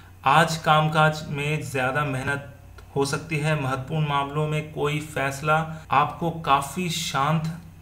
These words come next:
बना सकता है, यानी आपको राहत पहुंचा सकता है। लव पार्टनर के साथ अच्छा समय बीच-, बीतेगा। धैर्य रखने पे बहुत सारे काम आपके बन सकते हैं।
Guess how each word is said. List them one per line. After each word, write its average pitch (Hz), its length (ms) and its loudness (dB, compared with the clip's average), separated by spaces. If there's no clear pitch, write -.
बना 127 320 0
सकता - 340 -4
है, 147 200 -2
यानी 135 240 -4
आपको 135 300 -4
राहत 131 340 -2
पहुंचा 123 240 -2
सकता - 300 -8
है। 110 200 -6
लव 151 260 6
पार्टनर 151 360 2
के 156 100 -2
साथ 156 460 0
अच्छा 160 260 0
समय 160 240 0
बीच-, 147 300 -6
बीतेगा। 147 540 -2
धैर्य 135 360 4
रखने 165 360 0
पे 170 180 -4
बहुत 147 280 -4
सारे 147 180 -2
काम 151 300 0
आपके 156 240 0
बन 139 160 -4
सकते 135 300 -8
हैं। 120 220 -2